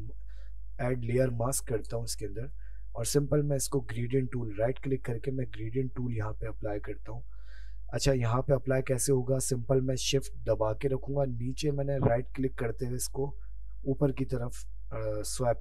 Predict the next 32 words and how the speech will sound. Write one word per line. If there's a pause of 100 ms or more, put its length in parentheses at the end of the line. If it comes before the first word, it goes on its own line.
करना
है, (440)
Swipe (120)
कर, (180)
swipe
कह
लें
या
drag
कह
लें, (420)
ऊपर
की
तरफ
करना
है। (400)
Simple
आप
देखिएगा
नीचे
से (140)
बड़ा
अच्छा
सा
इसका (440)
दे-,
ये
देखें
masking
हो
रही
है